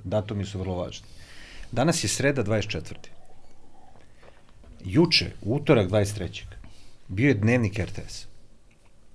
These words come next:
Na tom dnevniku je gostovao Vučić, koji vodi kampanju S N S-a. Lista se zove po njemu.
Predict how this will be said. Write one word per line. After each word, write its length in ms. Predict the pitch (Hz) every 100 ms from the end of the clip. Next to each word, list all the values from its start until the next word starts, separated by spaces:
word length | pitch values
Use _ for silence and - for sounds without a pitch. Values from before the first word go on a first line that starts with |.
| - - - - - - - - -
Na 120 | 90
tom 280 | 78 165 175
dnevniku 560 | 98 90 78 - - - - _ -
je 100 | 110
gostovao 440 | 92 113 110 147
Vučić, 380 | 95 82 - - - - - - - _ - _ _ _ _ - _ - - -
koji 180 | - 90
vodi 260 | 87 104 110
kampanju 460 | - 87 92 87
S 180 | 80 -
N 60 | 78
S-a. 240 | 80 - - _ - _ _ - - - - - -
Lista 340 | - 127 - 98
se 120 | 90
zove 280 | 82 98 95
po 160 | -
njemu. 200 | 82 82